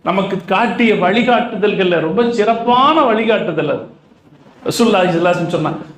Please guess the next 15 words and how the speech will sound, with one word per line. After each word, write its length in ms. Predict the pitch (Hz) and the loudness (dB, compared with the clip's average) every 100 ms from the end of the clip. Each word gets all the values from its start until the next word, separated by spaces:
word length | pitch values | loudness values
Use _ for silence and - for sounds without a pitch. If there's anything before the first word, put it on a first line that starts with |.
| - | -8
"மன் 400 | 156 196 254 262 | -2 0 2 2
நலர 520 | 247 233 262 262 262 220 | 4 2 4 4 2 0
இலா 260 | 220 226 214 208 214 233 | 0 0 0 0 0 2
ஆலிமின்." 680 | 254 247 220 - 220 - - - _ _ _ _ _ _ - - | 2 2 0 -2 -6 -10 -16 -20 _ _ _ _ _ _ -20 -10
ரசூலுல்லாஹ் 300 | - 175 151 | -2 0 2
சொன்னாங்க, 200 | 139 131 | 0 -2
"மன் 320 | 156 214 233 | -2 0 0
நலர 500 | 220 220 240 247 294 - - - - | 2 2 2 2 2 -2 -10 -14 -8
இலா 540 | 180 196 190 180 220 247 | -2 0 0 0 0 2
ஆலிமின்." 640 | 247 220 147 113 - - - _ _ _ _ - | 0 0 -4 -6 -10 -16 -20 _ _ _ _ -6
நலுரத்தன், 720 | 170 214 247 262 269 269 254 - - - - - _ _ _ _ _ | -2 2 4 4 2 0 -4 -4 -12 -16 -20 -20 _ _ _ _ _
நீங்கள் 440 | 180 226 226 269 269 | -2 0 2 0 0
ஒரு 200 | 208 185 | 2 2
ஆலிமை 680 | 165 170 208 208 202 262 | 4 4 2 0 -2 -4
பார்த்தால், 1000 | 220 185 170 170 170 170 170 196 190 - | -2 0 2 0 -2 0 2 2 0 -6